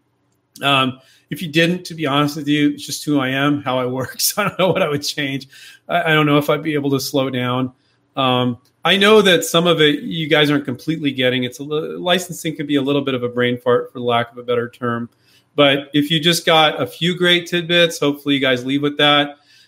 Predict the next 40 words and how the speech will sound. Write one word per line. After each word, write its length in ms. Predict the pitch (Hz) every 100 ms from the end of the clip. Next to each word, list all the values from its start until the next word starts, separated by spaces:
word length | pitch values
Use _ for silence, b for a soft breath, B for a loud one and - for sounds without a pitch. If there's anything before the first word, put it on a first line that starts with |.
| b
Um, 520 | 143 135 131 131 143 _ _ _
I 60 | 151
wanna, 400 | 160 190 180 175
I 80 | 170
haven't 280 | 214 262 190
left 400 | 170 170 170 -
with 140 | 147
this 220 | 147 147 156
in 80 |
a 60 | 139
long 400 | 127 135 135 135
time. 440 | 135 143 135 120 117 _ _ _ _ _ _ _ _ _ _ _ _ - -
For 160 | - 185
most 360 | 180 190 190
of 60 | 170
you, 180 | 147 131
probably 320 | - 165 190
about 260 | 160 139 127
ninety-five 640 | 127 131 131 - 127 123
to 60 | 123
ninety 220 | 123 120
percent 340 | - 120 147
of 80 | 135
you, 60 | 123
this 200 | 160 160
is 80 | 170
part 240 | 160 143
of 60 | 127
who 80 |
you 180 | 135 127
are. 300 | 131 120 - -
You 140 | 156
just 160 | 156 165
started 320 | 170 151 147
coming 240 | 151 147
up 100 | 143
with 120 | 143 123
ideas 380 | 120 135 131
one 220 | 131 117 123
day. 260 | 131 117